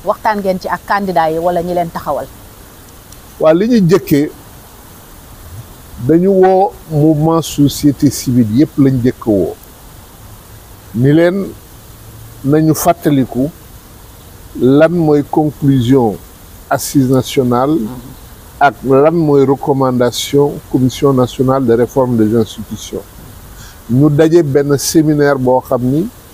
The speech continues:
Speaker 2: def nañ ko bésu lëmm boo xam ni ñi nga xam ne ñoo nekkoon ci assise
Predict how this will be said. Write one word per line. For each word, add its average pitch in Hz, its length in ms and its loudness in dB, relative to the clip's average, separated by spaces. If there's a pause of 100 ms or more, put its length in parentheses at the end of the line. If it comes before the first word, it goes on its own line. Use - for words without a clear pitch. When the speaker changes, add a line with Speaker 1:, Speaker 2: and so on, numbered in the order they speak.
(240)
Speaker 2:
def 131 320 -2
nañ 147 180 2
ko 143 160 0
bésu 127 380 0
lëmm 175 460 2 (600)
boo 135 240 2
xam 156 280 -2
ni 156 340 -2 (600)
ñi 139 180 4
nga 220 140 4
xam 180 280 0
ne 170 100 4
ñoo 156 180 2
nekkoon 147 440 0
ci - 140 0
assise 139 460 0